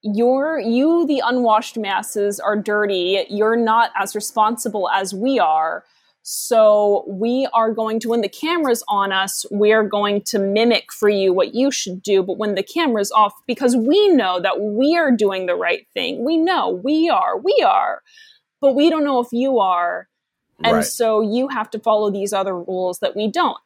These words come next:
Speaker 1: It's just, it's, uh, you see it all the time.
Speaker 2: Yeah. Do it, do as I s-, do as I say, not as I do. And that is, that is for me probably the, one of the ul-, ultimate,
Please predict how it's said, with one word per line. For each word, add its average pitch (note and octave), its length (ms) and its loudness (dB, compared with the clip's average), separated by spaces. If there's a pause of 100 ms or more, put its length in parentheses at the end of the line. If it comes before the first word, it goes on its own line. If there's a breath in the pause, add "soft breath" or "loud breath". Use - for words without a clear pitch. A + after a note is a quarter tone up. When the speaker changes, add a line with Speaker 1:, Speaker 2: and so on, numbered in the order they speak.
Speaker 1:
It's A#4+ 180 0
just, - 420 -4
it's, C#4 120 -8
uh, - 40 -2 (280)
you D4 160 4
see E4+ 280 -2
it C#4+ 80 6
all B3 160 6
the A3+ 100 2
time. - 460 -8 (380)
Speaker 2:
Yeah. C3 240 2 (760)
Do A#2+ 200 2
it, B2 240 -2
do D3+ 200 2
as D#3 160 4
I C3+ 100 2
s-, C3 160 -2
do C3 320 0
as C#3+ 120 2
I B2+ 120 2
say, A#2+ 300 0
not F#2+ 220 -2
as E2+ 140 -2
I E2 100 -2
do. C#2 360 -10
And F#2+ 260 -6 (260 soft breath)
that A#2 180 2
is, A2+ 300 -2 (220)
that F#2 400 -2
is F#2 160 -2
for - 320 -4
me F#2 460 -2 (280 soft breath)
probably G#2+ 220 -4
the, E2+ 80 -6
one E2+ 120 -6
of D2+ 80 -10
the C2 100 -8
ul-, D#2 200 -8
ultimate, D2+ 380 -8